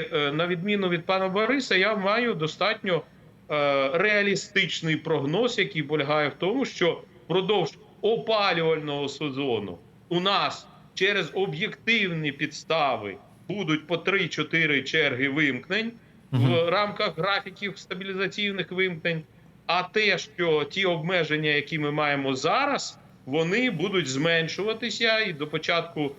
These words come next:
Speaker 1: вересня, я думаю, вони, е, зменшаться до однієї черги вимкнення, то і до стабільного постачання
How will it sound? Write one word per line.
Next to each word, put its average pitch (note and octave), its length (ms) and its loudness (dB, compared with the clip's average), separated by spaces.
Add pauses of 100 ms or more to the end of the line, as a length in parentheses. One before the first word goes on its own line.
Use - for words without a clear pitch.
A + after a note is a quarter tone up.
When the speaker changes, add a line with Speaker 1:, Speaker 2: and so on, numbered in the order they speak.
(160)
Speaker 1:
вересня, F3+ 520 0
я D#3+ 120 2
думаю, F3 480 -2
вони, F3 600 2 (400)
е, B2+ 540 4
зменшаться D#3 840 0
до D3+ 600 2
однієї C3+ 800 0
черги D3 560 0 (260)
вимкнення, C#3 680 0
то E3+ 300 0
і D#3 200 2
до C#3 540 2
стабільного C#3+ 680 -2
постачання D#3 840 0